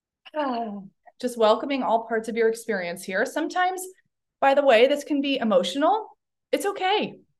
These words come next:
Beautiful. If you have a release, welcome it. It's amazing. It's an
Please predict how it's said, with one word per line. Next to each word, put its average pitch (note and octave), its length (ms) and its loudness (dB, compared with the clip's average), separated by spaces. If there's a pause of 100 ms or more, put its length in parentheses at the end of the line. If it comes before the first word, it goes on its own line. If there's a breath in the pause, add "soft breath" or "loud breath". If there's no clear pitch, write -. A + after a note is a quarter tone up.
(260)
Beautiful. D4+ 800 0
If B3+ 180 -4
you D4+ 100 -4
have D4 200 0
a D#4 60 0
release, C#4+ 640 -4 (800)
welcome B3 480 2
it. F3+ 240 -2
It's B3 160 -2
amazing. C4+ 540 0
It's F3+ 120 -4
an A#3+ 140 2